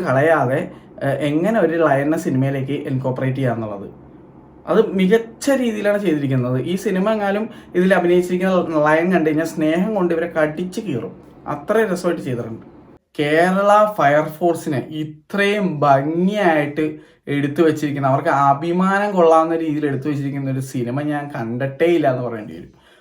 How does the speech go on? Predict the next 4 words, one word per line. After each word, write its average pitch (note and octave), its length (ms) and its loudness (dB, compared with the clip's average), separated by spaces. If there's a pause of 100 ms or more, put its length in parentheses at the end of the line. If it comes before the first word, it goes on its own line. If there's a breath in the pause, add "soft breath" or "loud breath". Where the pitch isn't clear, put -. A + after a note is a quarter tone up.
(180 soft breath)
അത്ര A3+ 880 2
സൂപ്പറായിട്ടുണ്ട് G3 1400 -2 (340 loud breath)
ഈ G3 60 -4
സിനിമ. F#3+ 340 -2